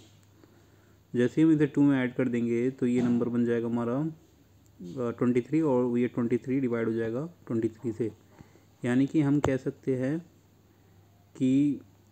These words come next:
अगर वन ज़ीरो फ़ाइव सिक्स में हम टू ऐड कर दें तो ये बन जाएगा हमारा वन ज़ीरो फ़ाइव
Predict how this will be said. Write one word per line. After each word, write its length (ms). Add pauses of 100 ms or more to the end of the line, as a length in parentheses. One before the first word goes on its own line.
(180)
अगर 220
वन 300
ज़ीरो 240
फ़ाइव 540 (720)
सिक्स 260
में 140
हम 160 (160)
टू 200
ऐड 160
कर 220
दें 340 (1400)
तो 60
ये 80
बन 160
जाएगा 180
हमारा 180
वन 200
ज़ीरो 200
फ़ाइव 320